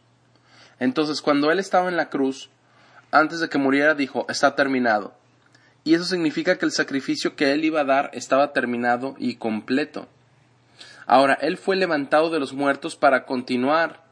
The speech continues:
la obra espiritual, como dijo Jesús, "Yo trabajo y mi Padre trabaja".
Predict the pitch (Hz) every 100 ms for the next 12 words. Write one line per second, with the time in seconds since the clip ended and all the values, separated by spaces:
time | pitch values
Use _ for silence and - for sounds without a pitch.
0 | _ _ _ _ _ _ _ - 127 127
1 | 151 160 - 135 127 147 156 151 - 135
2 | 127 127 - 143 131 - 147 - 117 143
3 | 147 170 151 156 180 143 113 _ _ _
4 | _ 127 127 123 127 143 143 131 113 135
5 | - 101